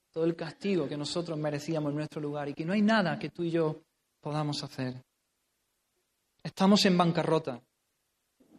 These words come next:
Somos pobres. Así debemos de venir, pobres, en bancarrota, nada. No hay nada que puedas traer. ¿Qué vas a traer en tus manos? Tus pecados. Lo único que podemos traer es toda nuestra maldad, toda nuestra basura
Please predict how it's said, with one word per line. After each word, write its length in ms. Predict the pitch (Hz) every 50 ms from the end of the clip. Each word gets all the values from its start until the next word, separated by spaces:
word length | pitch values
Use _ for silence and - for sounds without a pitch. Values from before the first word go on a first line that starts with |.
| _ _ _ _ _ _ _ _ _ _ _ -
Somos 300 | - - 196 196 190 180 185 -
pobres. 460 | 185 185 165 151 139 131 123 127 131 - _ _ _ _ _ _ _ _ _ _ _ _ _ _ _ _ _ _ _ _ _ _ _ _ _ _ _ -
Así 180 | 165 - 208
debemos 280 | 196 190 185 180 175 165
de 100 | 160 160
venir, 340 | 156 156 160 151 135 135 -
pobres, 320 | - 185 180 160 135 123 - _ _ _ _ _ _ _ _ _ _ _ _ _ -
en 140 | 156 151 165
bancarrota, 580 | 185 190 175 185 175 160 165 151 - 151 143
nada. 400 | 143 160 208 220 196 180 160 - _ - _ _ -
No 60 | 175 202
hay 80 | 220
nada 280 | 208 240 247 233 208 190
que 120 | - 185
puedas 260 | - 196 196 185 175
traer. 320 | - - 190 180 165 156 -
¿Qué 80 | -
vas 180 | 247 240 214 -
a 60 | 214 202
traer 220 | - 202 190 190
en 100 | 185 175
tus 140 | - 175 170
manos? 300 | 170 175 165 156 143 -
Tus 160 | - 214 190
pecados. 520 | - - 196 - 233 233 208 - 156 139 - _ _ _ _ _ -
Lo 100 | - 226
único 200 | 254 247 240 233
que 80 | 233
podemos 320 | 220 226 226 226 220 220 220
traer 320 | - 226 214 214 220 208
es 240 | 214 202 - - -
toda 180 | 233 226 226 220
nuestra 280 | 220 220 214 - 220
maldad, 440 | 202 196 185 180 180 208 202 190 185
toda 200 | 226 233 226 220
nuestra 260 | 220 208 214 - 214
basura 580 | 196 185 180 - - 208 214 202 190 180 165